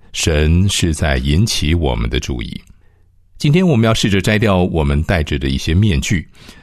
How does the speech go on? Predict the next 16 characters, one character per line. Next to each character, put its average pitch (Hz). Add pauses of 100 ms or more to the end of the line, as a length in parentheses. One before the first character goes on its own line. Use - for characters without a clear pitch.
好 90
让 113
我 90
们 92
能 92
完 101
全 151
接 120
受 73
基 104
督 101
和 67
他 64
的 64
赦 -
免， 60